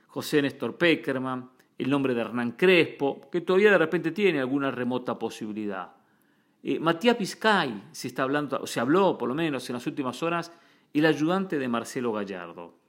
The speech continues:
El ayudante de Gallardo, que es muy bueno, que dirigió a River en un par de oportunidades que Gallardo estaba expulsado, pero se va a traer un asistente de un técnico que es excelente.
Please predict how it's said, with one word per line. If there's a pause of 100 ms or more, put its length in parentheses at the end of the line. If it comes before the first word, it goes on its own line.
(640)
El
ayudante
de
Gallardo, (960)
que
es
muy
bueno,
que
dirigió (160)
a
River
en
un
par
de
oportunidades
que
Gallardo
estaba
expulsado, (460)
pero
se
va
a
traer
un
asistente (680)
de
un
técnico
que
es
excelente.